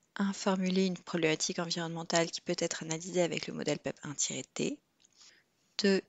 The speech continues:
identifier les données et les approches pour étendre le modèle pep un tiret T avec des aspects environnementaux. Trois,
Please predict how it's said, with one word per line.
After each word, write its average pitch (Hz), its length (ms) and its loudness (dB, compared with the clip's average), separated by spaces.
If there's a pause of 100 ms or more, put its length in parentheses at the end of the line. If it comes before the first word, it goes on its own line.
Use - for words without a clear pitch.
identifier 190 600 4
les 185 140 4
données 175 280 0
et - 20 0
les 165 200 2
approches 175 420 0
pour 175 220 -4
étendre 175 440 0
le 165 80 -4
modèle 156 340 2
pep 156 260 0
un 170 120 -2
tiret 156 300 -2
T - 160 -2
avec 147 180 -2
des - 180 -2
aspects - 240 0
environnementaux. 139 800 -6 (1500)
Trois, 165 420 4